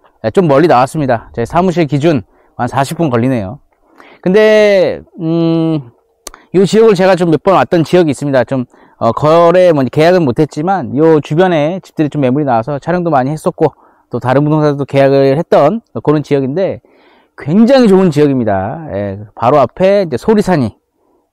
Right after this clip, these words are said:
예, 소리산이 진짜 한 폭의 그림과 같이 펼쳐지는, 음, 그런 지역이고요. 그리고, 어, 주변에 산림 유원지도 있고,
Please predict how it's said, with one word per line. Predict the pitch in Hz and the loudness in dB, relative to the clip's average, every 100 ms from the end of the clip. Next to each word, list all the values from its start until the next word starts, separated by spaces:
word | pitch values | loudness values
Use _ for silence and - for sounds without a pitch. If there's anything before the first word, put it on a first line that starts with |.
| 104 | -14
예, | 98 | -14
소리산이 | - 170 170 165 160 151 | -4 -2 0 -2 -2 -6
진짜 | 120 | -6
한 | 170 | -6
폭의 | 185 185 | -2 -2
그림과 | 160 151 160 156 | -2 0 2 2
같이 | 135 - 113 | 0 0 -6
펼쳐지는, | 113 156 175 147 120 104 - _ _ - | -4 -2 -2 0 -4 -6 -12 _ _ -10
음, | 110 | -6
그런 | 139 147 | -4 -4
지역이고요. | 135 143 156 127 151 202 120 _ _ _ _ _ _ _ _ _ _ _ - - - - _ _ _ | -2 -2 -2 -4 -4 -4 -8 _ _ _ _ _ _ _ _ _ _ _ -20 -20 -20 -20 _ _ _
그리고, | 160 156 | 0 2
어, | 175 220 220 143 139 | 4 4 4 4 2
주변에 | - 160 175 | 0 0 -2
산림 | - 247 247 | 0 0 2
유원지도 | 151 156 180 156 151 | 4 2 2 -2 -4
있고, | 113 - 117 107 117 | -8 -6 -4 -4 -6